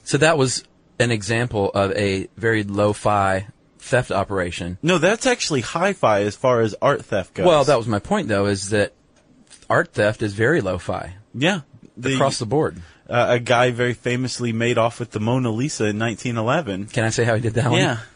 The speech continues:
Speaker 1: <laughs> He's a worker there at the Louvre, and he, uh, hid somewhere in the museum,
Speaker 2: Mm-hmm.
Speaker 1: waited till the museum closed, came out, cracked it out of its, uh,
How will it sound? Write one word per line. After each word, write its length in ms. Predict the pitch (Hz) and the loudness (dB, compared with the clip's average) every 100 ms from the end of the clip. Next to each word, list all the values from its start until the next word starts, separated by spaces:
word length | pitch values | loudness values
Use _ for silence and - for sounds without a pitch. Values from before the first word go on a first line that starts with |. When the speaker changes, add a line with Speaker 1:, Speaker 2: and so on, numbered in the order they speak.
| - - | -8 -6
Speaker 1:
<laughs> 1080 | - - - _ - - - - - _ - | -6 -8 -14 _ -20 -20 -20 -20 -20 _ 0
He's 180 | 147 | 2
a 60 | 147 | 4
worker 380 | 135 151 - 113 | 4 2 4 2
there 400 | 110 98 104 117 - - | 4 4 2 0 -10 -6
at 300 | 113 107 107 | 0 0 2
the 140 | 110 | 2
Louvre, 640 | 107 107 113 107 104 107 131 - - - - | 2 4 4 4 2 2 0 -6 -20 -16 -2
and 380 | 117 110 110 | 0 2 0
he, 640 | 110 - 131 127 127 123 - | -2 -2 2 2 2 0 -2
uh, 440 | 110 104 101 98 95 - _ _ | -2 2 2 2 0 -8 _ _
hid 440 | - 139 117 127 170 - _ _ _ - | -2 2 4 2 -4 -14 _ _ _ -8
somewhere 520 | - 107 104 104 147 | -2 0 2 0 0
in 120 | 110 | -4
the 40 | 113 | -2
museum, 460 | 117 123 107 101 147 | -2 -2 -2 -4 -4
Speaker 2:
Mm-hmm. 180 | 110 123 123 - - | -6 -8 -10 -16 -8
Speaker 1:
waited 340 | 95 107 120 | -2 0 0
till 100 | 156 | 0
the 60 | 139 | 0
museum 400 | 147 143 147 127 | 0 0 0 0
closed, 480 | 123 104 110 131 - _ _ _ _ - | 0 2 0 -2 -10 _ _ _ _ -8
came 260 | 120 147 | -2 0
out, 260 | 131 123 - _ - _ _ _ _ _ | 2 0 -2 _ -20 _ _ _ _ _
cracked 280 | - 131 - | 0 0 2
it 80 | 127 | 2
out 140 | 127 127 | 4 2
of 80 | |
its, 240 | 127 - - | 0 -2 2
uh, 320 | 117 113 117 | 4 4 2